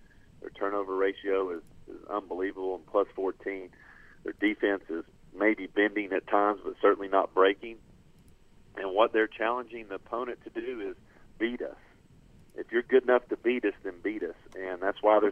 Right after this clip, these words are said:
sitting at five and two, because they have not lost games. They have, uh, the opponent has lost games to the Bills, and that's why they're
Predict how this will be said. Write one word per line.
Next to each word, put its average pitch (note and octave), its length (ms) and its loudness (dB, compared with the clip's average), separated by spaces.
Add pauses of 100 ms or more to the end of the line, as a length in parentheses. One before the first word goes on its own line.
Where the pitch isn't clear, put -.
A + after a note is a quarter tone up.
sitting G#2 240 -2
at - 160 -8
five G#2 260 4
and G2 180 -10
two, B2 220 -2 (460)
because F#2+ 360 2
they G#2 160 6
have G#2 180 0
not G2+ 220 -2
lost G2 320 -2 (160)
games. G2+ 280 -10 (160)
They F#2 180 -12
have, F2 200 -6 (480)
uh, E2 340 -8
the F2+ 140 -8
opponent F#2+ 460 -4
has F2 180 -6
lost F#2 240 2 (100)
games F2+ 280 -10 (140)
to A#2+ 100 -4
the - 100 -6
Bills, F2+ 400 -2
and F2 80 -10
that's F2+ 180 -8
why F#2 160 4
they're F2+ 160 0